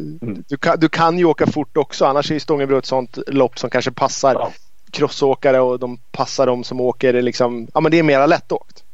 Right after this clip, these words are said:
Speaker 1: Ja.
Speaker 2: Ränneslätt är ju
Speaker 1: Ja.
Speaker 2: gropigt och stenigt, det är mera grisa och bita ihop och liksom,
Speaker 1: Mm.
Speaker 2: eh, vägvinnande. Så att, eh,
Speaker 1: Ja.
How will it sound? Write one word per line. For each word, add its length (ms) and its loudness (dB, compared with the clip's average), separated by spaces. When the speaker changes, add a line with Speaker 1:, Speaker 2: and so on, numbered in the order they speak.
Speaker 1:
Ja. 360 -6
Speaker 2:
Ränneslätt 640 0
är 80 4
ju 160 2
Speaker 1:
Ja. 140 0
Speaker 2:
gropigt 380 -2
och 60 -16
stenigt, 500 -4
det 60 0
är 40 0
mera 320 4
grisa 580 2
och 300 4
bita 360 0
ihop 360 0
och 80 2
liksom, 500 0
Speaker 1:
Mm. 120 -6
Speaker 2:
eh, 60 -8
vägvinnande. 800 0
Så 180 -8
att, 180 -8
eh, 80 -4
Speaker 1:
Ja. 80 -4